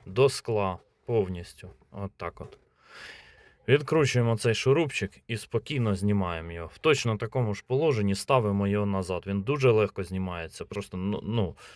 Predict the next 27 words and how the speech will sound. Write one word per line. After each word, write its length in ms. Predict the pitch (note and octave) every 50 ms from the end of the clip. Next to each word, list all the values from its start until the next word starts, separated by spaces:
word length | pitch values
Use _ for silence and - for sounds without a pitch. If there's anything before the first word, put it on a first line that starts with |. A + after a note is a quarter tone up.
| - - _
треба 420 | - A2+ C3 B2 G#2+ G2+ F#2+ F#2+
в 60 | F#2 -
правильному 640 | _ A2+ B2+ C#3+ C#3+ C3+ B2+ A2+ G#2+ G#2+ G#2+ G#2
положенні. 340 | G2+ - A2+ G#2 F#2+ F#2 F2+ -
Це 140 | - D#3 D#3+
ж 120 | C3+ A#2
німці. 500 | A#2+ A2+ G2+ F2+ E2 D2 - - - - _ _ _ _ _ - - B2+ A#2 G2+ F#2+ F2 - _ _
Ось 280 | - B2+ A#2+ - -
так, 340 | - G#2 F#2 - - - _ _ _ _ _
повністю 460 | C3 C3 A2 G#2 G2+ G2 - - A2
до 120 | A2 A#2
скла. 380 | A2+ - - - E3+ F3+ F3+ E3 - _ _ _ _ _ _ _ _ _ _ _ _
І 80 | A2
тоді 280 | G#2 - A#2+ C3 E3 D#3+
він 140 | C3 A2+ G2
спокійно 560 | - - _ A2+ - - D3+ C#3+ C3+ A#2+ G#2+
знімається. 640 | G2 G#2+ G#2 G2+ G#2 G2 F#2 F2 E2+ - - - F#2+
Точно 360 | - C#3+ C#3 C3 - A#2 G#2+
так 180 | - A2 G2+
же 120 | G2+ G2+ G2
ставимо, 520 | - - - F3 E3+ D#3+ D3+ C#3+ C#3 C3
закручуємо 600 | A#2 A#2+ A#2+ - - A2+ G#2+ - - G#2+ G#2+ A#2
шурупчик 580 | A2 - - F3 F3+ F#3 E3 - - C#3+ - -
на 60 | C#3
місце. 400 | C3+ C#3 C3+ B2+ - - - G#2 - _ _ _ _ _ _ - - - - - - - - - - - - - - _
Сам 260 | - - D3+ C3+ A#2+
штифт 500 | - - - F#3+ F#3 F#3 - - -